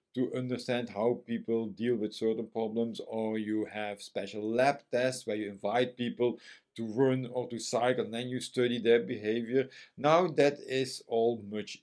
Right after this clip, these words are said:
easier. So we can create data sets very efficiently, very quickly. Secondly, how we access data is also much easier. With a regular laptop, you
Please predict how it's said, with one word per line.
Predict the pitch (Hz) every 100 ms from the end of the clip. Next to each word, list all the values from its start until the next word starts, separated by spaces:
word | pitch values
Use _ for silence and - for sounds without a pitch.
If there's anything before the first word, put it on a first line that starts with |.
| -
easier. | 107 95 82 87 -
So | - 110 120 104
we | 139 175
can | - 120 147
create | 147 139 117 117 135 - -
data | 113 120 123
sets | 117 117 117 _ _ _
very | 101 117 123
efficiently, | 120 - 107 101 98 101 110 - _ _ -
very | 110 107
quickly. | 101 - 92 - 90 _ _ _ _ _ _ _ _ _
Secondly, | - 120 147 143 113 156 - - _ _ _
how | - 135
we | 131 127 -
access | 196 226 - 120
data | 107 113 - 160 160 -
is | 127
also | 139 - 123
much | 107 101
easier. | 107 104 95 95 90 _
With | 104 139 139 -
a | 127 127 127 - _ _ _ _ -
regular | 113 127 208 160
laptop, | 117 117 180 - 110 123 170 - _ _
you | 185